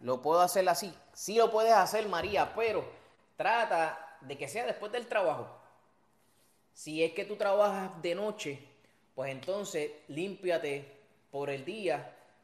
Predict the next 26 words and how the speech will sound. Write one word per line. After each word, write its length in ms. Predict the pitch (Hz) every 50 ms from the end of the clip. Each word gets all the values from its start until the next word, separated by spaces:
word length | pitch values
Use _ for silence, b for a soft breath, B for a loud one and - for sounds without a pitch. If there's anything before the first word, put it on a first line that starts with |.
| _
y 120 | - 135 127
pues 180 | - 127 123 123
no 120 | 123 127
queda 240 | - 143 147 147 143
de 140 | 139 135 143
otra, 300 | 143 151 - 165 123 117
ve 120 | 117 120
a 60 | 127
trabajar. 680 | 131 143 143 139 139 139 165 202 190 170 135 - - B B B B B B B B B
Eh, 500 | - 127 127 127 123 123 120 117 117 117 -
pero 240 | 127 131 131 127 127
trata 460 | 131 156 190 208 190 185 160 147 135
de 120 | 135 131
que 80 | 120 127
entonces 480 | 123 120 127 165 185 175 175 170 151
sea 280 | - 165 165 170 170 165
cuando 320 | 156 139 135 127 123 113
tú 100 | - 127
regreses 500 | 131 139 139 139 143 151 151 147 147 127
del 200 | 123 131 123 117
trabajo. 520 | - 113 110 117 123 123 120 113 107 - B B B B B _
Es 120 | 117 117 113
bien 180 | 135 147 151
importante, 680 | 160 156 156 175 170 - - - 202 208 208 - 165 156
como 200 | 151 131 123 123
expliqué, 680 | 117 - 123 123 120 - 185 208 208 202 - b b